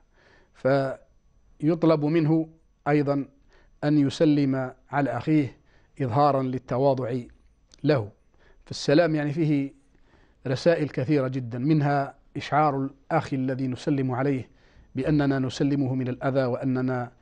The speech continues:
نؤمنه من كل إذاية، وأيضًا فيه التواضع للمسلمين.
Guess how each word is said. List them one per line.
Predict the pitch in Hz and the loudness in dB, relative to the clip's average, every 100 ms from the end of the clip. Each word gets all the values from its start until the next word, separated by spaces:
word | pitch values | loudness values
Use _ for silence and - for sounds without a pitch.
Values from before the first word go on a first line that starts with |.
| _ _ _ _ - | _ _ _ _ -8
نؤمنه | 127 139 147 139 165 160 139 135 - _ - | -6 -2 2 4 4 4 2 -4 -8 _ -10
من | 151 | -10
كل | - 175 156 147 139 131 - - _ _ - | -2 2 4 4 2 -4 -16 -20 _ _ -4
إذاية، | 135 160 147 147 147 196 196 _ _ _ _ _ _ | 2 4 4 2 0 -6 -6 _ _ _ _ _ _
وأيضًا | 156 196 170 165 160 156 | 2 4 4 4 0 -6
فيه | - 165 143 131 - _ - | -4 0 0 -2 -8 _ -18
التواضع | - 135 147 131 113 - _ _ - | -4 2 2 2 -2 -12 _ _ -6
للمسلمين. | 135 120 117 - 131 123 113 - 117 151 | -4 -4 -6 -10 -6 -4 -6 -6 0 2